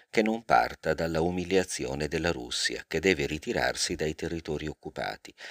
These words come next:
La Repubblica Italiana aveva infatti puntualizzato ventiquattro ore prima il Presidente,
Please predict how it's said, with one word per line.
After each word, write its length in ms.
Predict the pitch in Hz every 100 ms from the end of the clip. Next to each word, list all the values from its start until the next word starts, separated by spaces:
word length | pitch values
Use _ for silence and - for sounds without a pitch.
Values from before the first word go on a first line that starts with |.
| - -
La 100 | 90
Repubblica 540 | 90 90 101 92 -
Italiana 640 | 80 78 98 123 120 127 139
aveva 340 | - 76 76 69
infatti 420 | 69 - 78 73
puntualizzato 800 | - 73 71 67 71 - 76 71
ventiquattro 680 | 67 65 71 - 67 - 69
ore 180 | 67 67
prima 320 | 76 73 65
il 80 | 65
Presidente, 760 | 71 71 107 120 123 123